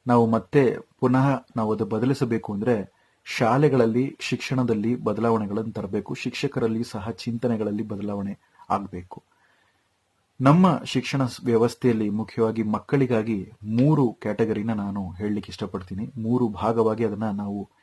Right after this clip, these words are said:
ಹೇಳ್ಬೇಕಾಗತ್ತೆ ಕಲಿಕೆಯಲ್ಲಿ. ಒಂದೇನು ಅಂದ್ರೆ ಸಾಮಾಜಿಕ ಜಾಗೃತಿ, ಸೋಷಿಯಲ್ ಅವೇರ್‌ನೆಸ್. ಈ ಸಾಮಾಜಿಕ ಜಾಗೃತಿನ ಮೂಡಿಸ್ಬೇಕು ಮಕ್ಕಳಲ್ಲಿ ಅಂದ್ರೆ ನಮ್ಮ ದೇಶದ, ಆ,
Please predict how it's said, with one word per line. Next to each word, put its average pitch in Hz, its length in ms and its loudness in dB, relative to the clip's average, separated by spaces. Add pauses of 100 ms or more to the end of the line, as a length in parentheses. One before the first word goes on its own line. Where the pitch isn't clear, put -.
(160)
ಹೇಳ್ಬೇಕಾಗತ್ತೆ 98 560 -2
ಕಲಿಕೆಯಲ್ಲಿ. 98 640 -8
ಒಂದೇನು 113 340 0
ಅಂದ್ರೆ 110 360 0 (720)
ಸಾಮಾಜಿಕ 139 640 4 (200)
ಜಾಗೃತಿ, 107 680 -4
ಸೋಷಿಯಲ್ 123 460 -2
ಅವೇರ್‌ನೆಸ್. 98 680 -2
ಈ 123 40 -6
ಸಾಮಾಜಿಕ 147 560 2
ಜಾಗೃತಿನ 117 680 0
ಮೂಡಿಸ್ಬೇಕು 107 520 -4
ಮಕ್ಕಳಲ್ಲಿ 98 460 -4
ಅಂದ್ರೆ 104 340 0 (380)
ನಮ್ಮ 127 320 4
ದೇಶದ, 123 760 2 (520)
ಆ, 113 320 2